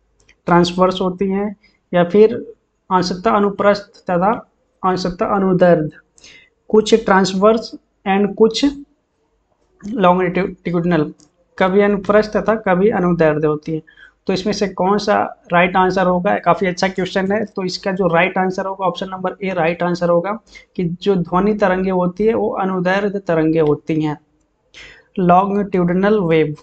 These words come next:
longitudinal होती हैं, ठीक है, ध्वनि तरंगे longitudinal होती हैं,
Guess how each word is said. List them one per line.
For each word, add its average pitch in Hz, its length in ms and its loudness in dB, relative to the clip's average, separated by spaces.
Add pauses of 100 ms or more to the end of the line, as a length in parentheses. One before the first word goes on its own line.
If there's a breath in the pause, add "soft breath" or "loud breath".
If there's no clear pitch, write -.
(600)
longitudinal 175 1120 2
होती 151 260 2
हैं, 151 100 -2
ठीक 170 180 -2
है, 220 100 -2
ध्वनि 180 260 0
तरंगे 185 420 -2
longitudinal 175 1040 -2
होती 156 400 -2
हैं, 151 220 -4